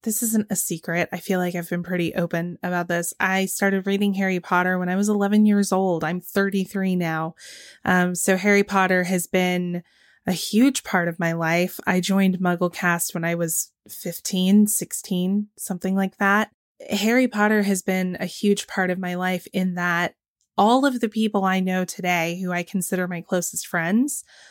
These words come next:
I wouldn't know if it weren't for Harry Potter. And for the longest time, I really idolized J K Rowling because she was,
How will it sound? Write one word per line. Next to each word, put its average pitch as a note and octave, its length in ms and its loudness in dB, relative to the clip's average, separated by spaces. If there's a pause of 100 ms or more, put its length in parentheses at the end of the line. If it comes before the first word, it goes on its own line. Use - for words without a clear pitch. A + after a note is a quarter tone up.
(220)
I F#3+ 80 2
wouldn't G#3+ 320 4
know F3+ 500 2 (120)
if F3+ 140 0
it F#3 140 -2
weren't F3+ 220 -4
for F3+ 160 -4
Harry E3+ 260 -4
Potter. E3+ 600 -4 (720)
And F#3 640 4 (240)
for G3+ 200 4
the F#3+ 100 2
longest G3+ 560 4
time, F#3+ 560 2
I F#3 60 -4
really F#3+ 640 2
idolized F#3 720 0
J F3+ 100 0
K F3+ 180 -4
Rowling F3+ 540 2
because F3 560 -2
she - 300 -2
was, F3 500 -4